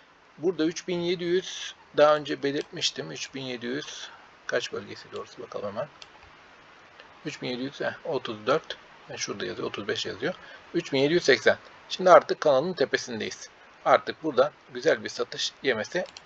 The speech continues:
gerekiyor. Nereye kadar? İlk etapta üç bin yüz kırk.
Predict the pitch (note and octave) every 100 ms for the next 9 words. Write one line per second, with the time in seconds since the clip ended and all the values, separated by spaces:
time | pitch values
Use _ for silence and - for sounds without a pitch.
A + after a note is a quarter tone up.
0 | - - - A#2 G#2 - - - - -
1 | - E3+ C3 A2+ A2+ - - D#3+ B2 A2+
2 | - - - - - C#3+ - - A2 -
3 | - - _ _ - A#2+ A#2+ - C3+ -